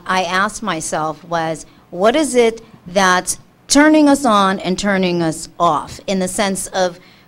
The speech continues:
we, our bodies go into puberty, we go through th-, this process,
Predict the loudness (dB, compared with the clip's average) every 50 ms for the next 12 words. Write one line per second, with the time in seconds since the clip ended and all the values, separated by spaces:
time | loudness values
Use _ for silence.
0 | _ -10 -6 -6 -6 -4 -2 -2 -4 0 0 2 2 2 0 -2 -6 -4 -4 -4
1 | -2 -2 -4 -4 -6 -8 -8 -6 -6 -4 -4 -6 -6 -8 -8 -6 -4 -2 0 0
2 | 0 0 0 -2 -2 -2 -4 -4 -4 -4 -4 -2 -2 -4 -4 -6 -10 -12 -8 -6
3 | -6 -8 -6 -6 -6 -8 -6 -2 0 2 2 2 2 2 0 0 0 0